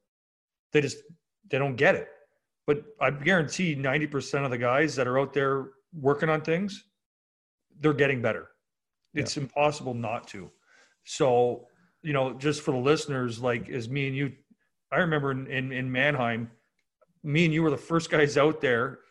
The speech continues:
Speaker 1: and the last guys off on a consistent basis. You know, with Cristobal Huet shooting pucks and, like, it was, we were out there for a long time.
Speaker 2: Yeah.
Speaker 1: And, you know, we were into our thirties or late twenties at that point.
Speaker 2: Yeah.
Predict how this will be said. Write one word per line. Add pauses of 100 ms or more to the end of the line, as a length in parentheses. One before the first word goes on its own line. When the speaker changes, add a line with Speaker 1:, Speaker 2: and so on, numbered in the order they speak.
(200)
Speaker 1:
and
the
last
guys
off
on
a
consistent
basis. (920)
You
know,
with
Cristobal
Huet
shooting
pucks
and, (380)
like,
it
was,
we
were
out
there
for
a
long
time. (460)
Speaker 2:
Yeah.
Speaker 1:
And,
you
know,
we
were
into
our
thirties
or
late
twenties
at
that
point. (560)
Speaker 2:
Yeah.